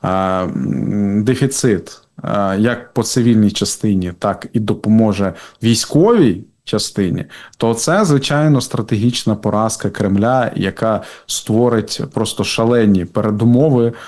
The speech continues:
неуспіху, е, і не лише російської армії, а загалом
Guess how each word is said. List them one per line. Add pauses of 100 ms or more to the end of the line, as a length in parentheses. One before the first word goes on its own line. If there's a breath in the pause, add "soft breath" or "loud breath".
(300 loud breath)
неуспіху, (340)
е, (200)
і
не
лише
російської
армії,
а
загалом